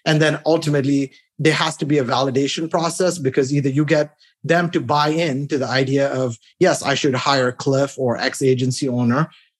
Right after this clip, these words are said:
for this service," or, "No, I shouldn't." And, and who wins that sales conversation? I think that validation process of, you know, "I, I understand how you feel.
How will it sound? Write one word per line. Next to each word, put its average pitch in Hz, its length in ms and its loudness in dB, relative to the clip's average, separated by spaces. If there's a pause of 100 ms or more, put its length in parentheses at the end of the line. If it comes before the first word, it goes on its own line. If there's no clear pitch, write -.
(240)
for 165 160 4
this 156 200 2
service," 165 600 2
or, 147 420 2 (380)
"No, 160 240 2
I 135 120 0
shouldn't." 123 480 -2
And, 139 220 -2 (100)
and 143 100 2
who 180 160 4
wins 165 240 4
that 131 180 0
sales 143 240 0
conversation? 127 800 0 (260)
I 127 40 -2
think 139 180 0
that 120 160 2
validation 127 580 2
process 120 460 -2
of, 120 400 0 (300)
you 139 160 2
know, 127 260 2
"I, 127 220 2
I 127 180 0
understand 143 400 0
how 147 80 2
you 131 160 0
feel. 214 640 2